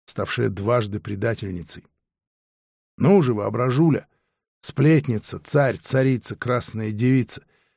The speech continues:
У тебя нет шансов победить Мот,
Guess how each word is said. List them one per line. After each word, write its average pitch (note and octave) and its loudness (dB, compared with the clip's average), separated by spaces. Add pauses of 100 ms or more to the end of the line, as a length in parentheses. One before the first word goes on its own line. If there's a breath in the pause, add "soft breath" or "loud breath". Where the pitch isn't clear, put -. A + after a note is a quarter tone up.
(520)
У E2+ -12
тебя C3+ 4
нет F#3 6
шансов E3 2
победить D3 2
Мот, D3 2